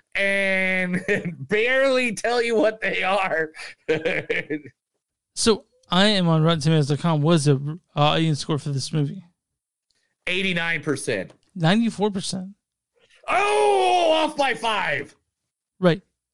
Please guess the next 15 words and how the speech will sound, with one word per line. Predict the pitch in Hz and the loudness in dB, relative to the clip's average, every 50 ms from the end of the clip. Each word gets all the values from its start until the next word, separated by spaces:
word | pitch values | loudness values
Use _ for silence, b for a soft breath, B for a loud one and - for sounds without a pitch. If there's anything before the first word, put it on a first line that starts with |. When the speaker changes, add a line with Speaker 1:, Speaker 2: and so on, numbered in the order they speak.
| _ _ | _ _
Speaker 2:
So | 170 - - 180 | -6 0 2 2
now | 175 180 196 214 | 4 4 4 4
I'm | 220 208 190 | 2 2 2
at | 175 143 | 2 0
the | 143 147 | 0 -2
Big | 143 147 175 180 165 | 0 0 0 0 2
Bang | 160 175 170 165 165 156 147 | 2 2 4 4 4 2 2
Critics. | - - 151 147 127 - - | 2 4 4 4 4 2 0
What | 160 | 0
do | 151 | 0
they | 156 | 2
give | 147 147 135 | 0 0 0
this | 135 120 - | -2 -2 -2
movie? | - - - 208 - - _ _ _ _ _ _ _ _ _ _ _ _ _ _ _ _ _ _ _ _ _ _ _ _ _ _ _ _ _ - _ _ - | -6 -6 -6 -8 -12 -14 _ _ _ _ _ _ _ _ _ _ _ _ _ _ _ _ _ _ _ _ _ _ _ _ _ _ _ _ _ -20 _ _ -14
Speaker 1:
Sixty-two. | - - - - 156 - - 143 - - 120 87 - | -10 -8 -8 -8 -8 -12 -16 -18 -16 -12 -14 -14 -14